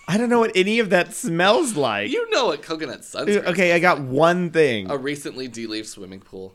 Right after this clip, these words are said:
Speaker 2: It smells like a pool.
Speaker 1: So
Speaker 2: So
Speaker 1: chlorine.
Speaker 2: chlorine-y. A resort towel, I guess. Cotton.
Speaker 1: Mildewy?
Speaker 2: And a dash of hand-me-down cologne. So Dior Fahrenheit. And then desire.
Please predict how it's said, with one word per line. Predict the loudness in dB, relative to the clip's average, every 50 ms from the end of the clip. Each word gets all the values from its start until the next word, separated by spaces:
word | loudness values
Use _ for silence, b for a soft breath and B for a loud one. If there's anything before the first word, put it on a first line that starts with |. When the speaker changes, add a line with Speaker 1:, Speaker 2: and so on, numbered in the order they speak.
| _ _
Speaker 2:
It | -18 -16
smells | -12 -10 -10 -8 -6
like | -8 -8 -10
a | -12
pool. | -14 -14 -12 -12 -12 -14 -16 -18 _ _ _
Speaker 1:
So | _ -6 -4 -4 -4
Speaker 2:
So | -4
Speaker 1:
chlorine. | 0 4 4 4 6 4 2 0 -2 -4
Speaker 2:
chlorine-y. | -8 -10 -10 -12 -14 -18 _ _ _ _ _ _ _ _ _ _ _ _ _ _ _ _ _
A | -10
resort | -8 -8 -6 -8 -8 -8 -10 -10
towel, | -12 -12 -12 -12 -14 -16 -18 _ _ _ _ -20
I | -16
guess. | -14 -12 -12 -12 -16 -20 -20 _ _ _ -10
Cotton. | -8 -4 -2
Speaker 1:
Mildewy? | 0 0 2 2 2 2 2 2 2 0 -4 -6 -8 _ _ _ _ _ _ _ _ _ _ _ _ _ _ _ _ -16
Speaker 2:
And | -14 -14
a | -12
dash | -10 -8 -8 -8 -10 -12
of | -16 -18
hand-me-down | -18 -18 -18 -18 -18 -18 -18 -20 -20 -20
cologne. | -20 -20 -20 -20 -20 _ _ _ _ _ _ _ _
So | -20 -16 -14 -14 -14 -14 -16 -20 _ _ _ _ _ _ _ _ _ _ -20
Dior | -20 -16 -12 -10 -10 -10 -10
Fahrenheit. | -14 -16 -18 -18 -18 -20 -20 -20 -20 _ _ _ _ _ _ _ _ _ _ _ _ _ _ _ _ _ _ _ _ _ _ _ _ _ _ _ _ -14
And | -14 -12 -12
then | -12 -12
desire. | -12 -12 -12 -12 -12 -12 -14 -16 -20 -20